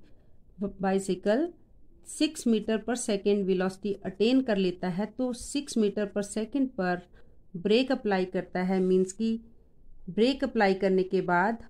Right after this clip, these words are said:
उसका जो वेलोसिटी है वो चेंज हो जाता है मी-, four meter per second में। तो इस केस में हमने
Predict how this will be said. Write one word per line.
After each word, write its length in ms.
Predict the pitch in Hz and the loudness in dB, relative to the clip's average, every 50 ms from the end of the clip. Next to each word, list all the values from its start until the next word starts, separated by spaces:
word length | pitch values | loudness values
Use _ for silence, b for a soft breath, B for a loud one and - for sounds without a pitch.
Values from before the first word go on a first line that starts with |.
| - - | -10 -6
उसका 580 | - 196 196 - - - 196 190 185 185 185 190 196 - - | -4 -4 -4 -6 -6 -2 0 2 2 2 0 -4 -8 -10 -4
जो 160 | 170 185 175 | -2 -2 0
वेलोसिटी 640 | 165 175 160 165 175 190 190 - 233 - 247 233 | 0 0 0 0 0 -2 -2 -4 -4 -2 0 0
है 140 | 208 214 208 | 2 2 2
वो 160 | 196 185 202 | 2 0 0
चेंज 360 | 196 196 - 214 220 240 247 - | -2 -2 -2 0 0 0 2 2
हो 60 | 202 | 0
जाता 280 | 185 175 170 175 - 175 | 2 0 -2 -2 -2 0
है 60 | 180 | 2
मी-, 180 | 180 175 175 175 - - - - - - - | 2 2 2 0 -4 -16 -20 -20 -14 -6 0
four 180 | 240 247 254 240 | 2 4 4 6
meter 280 | 226 196 196 - 180 | 6 4 4 0 -6
per 140 | 185 - 175 | -6 -6 -12
second 360 | - - 165 160 - 175 175 | -10 -10 -12 -8 -4 -2 0
में। 240 | 175 190 214 277 294 b b b b b b - | 2 2 0 0 -2 b b b b b b -6
तो 60 | - 202 | -2 -2
इस 160 | 208 202 - | -2 -2 -4
केस 380 | - - 226 247 254 247 - | -4 -2 -2 0 -2 -2 0
में 200 | 233 202 170 156 - - - - _ - - - | 2 2 2 2 -2 -10 -20 -20 _ -16 -6 -2
हमने 280 | 185 185 185 185 - | 0 2 2 2 0